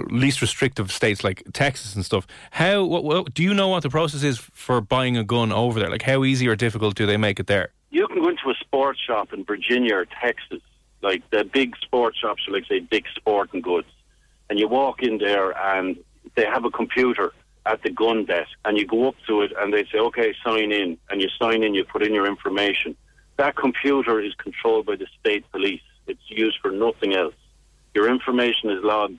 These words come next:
Speaker 2: It goes in, and a mat-, in a matter of minutes, you can walk out there with whatever weapon you want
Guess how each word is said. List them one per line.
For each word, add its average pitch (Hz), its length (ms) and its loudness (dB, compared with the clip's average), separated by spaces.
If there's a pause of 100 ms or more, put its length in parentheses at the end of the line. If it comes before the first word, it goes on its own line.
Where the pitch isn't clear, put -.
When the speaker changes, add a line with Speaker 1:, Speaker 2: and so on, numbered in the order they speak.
(140)
Speaker 2:
It 90 120 -8
goes 107 320 2
in, 98 320 -2
and 95 120 -4
a - 20 -2
mat-, 107 340 -2
in 104 80 -4
a 95 60 -2
matter 107 260 2
of 95 80 -2
minutes, 104 360 0 (560)
you 113 160 2
can 110 160 0
walk 101 320 0
out 107 280 0
there 85 300 0 (500)
with 98 180 2
whatever 110 380 2
weapon 104 360 -2
you 98 100 0
want 92 300 0